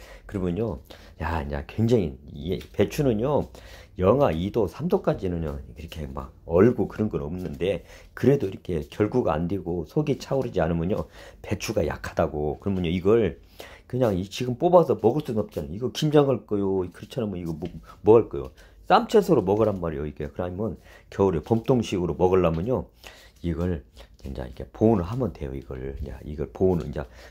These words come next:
전에도 내가 이거 배추 이렇게 결구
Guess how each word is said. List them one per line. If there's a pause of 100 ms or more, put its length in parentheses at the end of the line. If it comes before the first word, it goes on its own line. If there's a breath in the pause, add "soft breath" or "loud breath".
전에도
내가 (320 loud breath)
이거 (280 loud breath)
배추
이렇게
결구